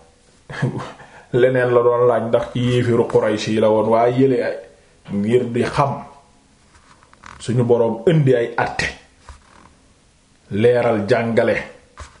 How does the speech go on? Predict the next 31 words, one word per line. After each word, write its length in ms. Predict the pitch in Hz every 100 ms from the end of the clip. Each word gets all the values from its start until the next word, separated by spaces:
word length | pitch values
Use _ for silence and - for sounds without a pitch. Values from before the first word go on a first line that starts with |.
| _ _ _ _
Leeral 480 | 92 107 120 117 117
fi 120 | -
yoo 160 | 117 117
xamante 420 | 117 117 113 107 113
ne 100 | 110
ba 160 | 117
ilaa 260 | 117 117 110
yawmi 360 | 113 110 110 104
diin. 600 | 92 104 139 147 98 - - _ _ _ _ -
Képp 260 | 151 151
ku 200 | 139 131
ne 80 | 117
ashhadu 520 | 104 - 120 117 113
an 200 | 107 110
laa 400 | 110 117 120 117 107
ilaaha 420 | 107 113 117 104
illa 260 | 110 107 110
Allah 340 | 101 107 120 127 - - _ _ _ _ _
wa 140 | - 98 123
anna 260 | 123 117
Muhammadan 840 | 113 110 - 120 113 110 101 101 85 - - -
abduhu 680 | 107 123 101 113 104 110 110
wa 80 |
rasuluhu 600 | 113 104 - 127 117 110 -
sallallahu 640 | 117 117 113 110 117 113
alayhi 160 | 110 110
wa 140 | 107
sallama, 560 | 107 120 123 123 123 120 - - - _ _ -
danga 240 | 95 113
ciy 160 | 107 110
tënku. 300 | 101 98 -